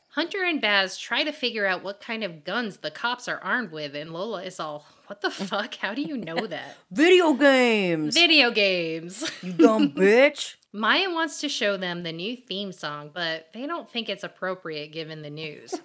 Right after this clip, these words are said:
Speaker 2: <laughs>
Speaker 1: Maya insists. <laughs>
Speaker 2: What?
Speaker 1: I don't really know that. I don't really know that, like, teenagers in high school would be like, you know,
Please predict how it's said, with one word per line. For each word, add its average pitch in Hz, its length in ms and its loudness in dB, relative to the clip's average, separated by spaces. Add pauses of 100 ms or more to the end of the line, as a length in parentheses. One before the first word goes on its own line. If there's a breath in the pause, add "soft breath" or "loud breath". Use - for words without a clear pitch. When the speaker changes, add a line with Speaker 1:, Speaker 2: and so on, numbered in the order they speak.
Speaker 2:
<laughs> - 180 -16
Speaker 1:
Maya 262 320 2
insists. 254 840 -2 (200)
<laughs> - 160 -12
Speaker 2:
What? 196 260 2 (260)
Speaker 1:
I 359 60 -8
don't 381 160 -6
really 294 220 0
know 214 320 -4
that. 175 400 -8 (480 loud breath)
I 330 160 2
don't 440 240 2
really 320 260 4
know 220 300 0
that, 190 200 2
like, 170 280 -8
teenagers 202 640 -6
in 180 100 -6
high 185 220 -8
school 170 340 -14
would 156 120 -12
be - 120 -20
like, 151 320 -18
you 165 80 -14
know, 160 380 -14